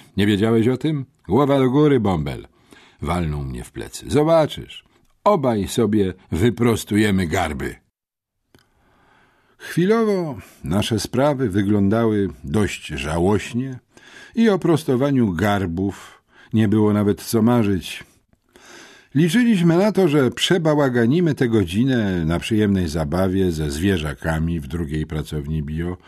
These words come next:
symbolicznie tylko machając tu i ówdzie ścierką, ale pani Gabryś, zła, że wchodzimy jej w paradę akurat podczas spotkania z aktorem, zagnała nas do sprzątania najpierw pierwszej sali bio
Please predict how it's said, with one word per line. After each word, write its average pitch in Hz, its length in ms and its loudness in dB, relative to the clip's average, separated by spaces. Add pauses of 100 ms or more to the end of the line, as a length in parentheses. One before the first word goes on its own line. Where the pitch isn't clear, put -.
(500)
symbolicznie 107 800 2
tylko 95 300 0
machając 95 720 0
tu 90 160 -2
i 90 120 0
ówdzie 87 320 -2
ścierką, 95 640 -4 (300)
ale 127 220 -2
pani 156 280 -2
Gabryś, 131 560 -2
zła, 98 500 -2 (440)
że 87 160 -4
wchodzimy 101 500 2
jej 82 220 -2
w - 140 -10
paradę 92 560 -2
akurat 87 480 -4 (160)
podczas - 600 -6
spotkania 90 580 -4
z - 100 -10
aktorem, 101 640 -6 (680)
zagnała 175 580 4
nas 156 200 0
do 107 140 2
sprzątania 113 800 0
najpierw 92 500 -2
pierwszej 104 560 -2
sali 120 400 -4
bio 151 400 -8